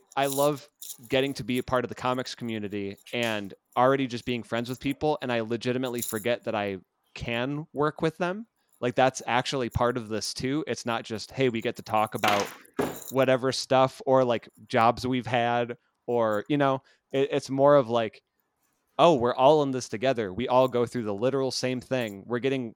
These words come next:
weird emails from people. We're doing whatever," you know? And, like, it's just like when I was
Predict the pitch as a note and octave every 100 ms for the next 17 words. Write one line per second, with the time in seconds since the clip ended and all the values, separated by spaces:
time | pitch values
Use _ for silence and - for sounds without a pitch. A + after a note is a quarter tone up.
0 | - A#2+ F3 F3 F3 D3 C3+ - B2 A#2
1 | A#2 A#2 A2 A2 C3 B2 C#3+ D3 C#3 C#3+
2 | C3+ A#2+ A2+ A#2 C3 _ _ - C3+ C3+
3 | A#2+ G#2+ - _ _ _ _ - C#3+ -
4 | - D3 - C#3 C3 A#2+ B2 A2+